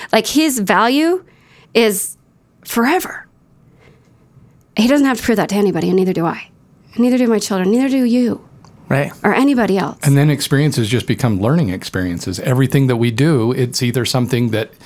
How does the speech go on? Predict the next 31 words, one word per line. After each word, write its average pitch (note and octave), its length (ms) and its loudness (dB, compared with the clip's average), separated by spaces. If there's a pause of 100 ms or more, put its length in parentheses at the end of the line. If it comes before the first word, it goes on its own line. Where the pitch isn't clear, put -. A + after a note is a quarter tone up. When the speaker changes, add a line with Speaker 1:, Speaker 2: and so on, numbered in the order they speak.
(460)
Speaker 3:
you A#2 80 0
know, G#2+ 160 0
brings A2+ 340 0
us G2+ 140 -4
happiness B2 540 -2
and F#2 120 -4
peace, - 380 -2
or A2+ 380 -2
it B2 160 -2
doesn't. D3 500 -4
And G2+ 240 -2
we G3+ 340 0
Speaker 1:
It G#3 80 0
brings A#3 220 0
you A#3 60 0
Speaker 3:
gravitate A3+ 40 -6 (120)
Speaker 1:
closer G#3+ 260 0
to A#3 80 0
God, A3 240 0
or C4+ 80 0
it C4+ 60 -2
Speaker 3:
Yeah. C4 120 -4
Speaker 1:
doesn't. G3+ 360 -2 (100)
It G#3 40 2
Speaker 3:
Right. G#3+ 80 0
Speaker 1:
brings A3 340 2
you, G3+ 480 0
you A3 80 4
know, G#3 180 2
closer A#3 360 -2
to A3 500 0